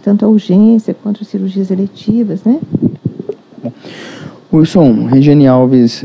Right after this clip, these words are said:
Speaker 2: Lange pergunta: "Boa noite. Meu M C é de trinta e nove vírgula seis.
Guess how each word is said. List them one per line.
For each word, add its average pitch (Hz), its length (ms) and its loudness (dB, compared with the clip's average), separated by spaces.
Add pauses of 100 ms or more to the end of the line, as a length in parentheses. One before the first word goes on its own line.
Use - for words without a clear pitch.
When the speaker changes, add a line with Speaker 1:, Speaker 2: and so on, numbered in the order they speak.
(140)
Speaker 2:
Lange 123 400 4
pergunta: 107 600 0
"Boa 120 260 2
noite. - 480 0 (140)
Meu 123 140 4
M 127 200 4
C - 180 0
é 135 40 4
de 135 120 -2
trinta 170 380 0
e 143 60 4
nove 147 240 4
vírgula 143 320 2
seis. - 540 -4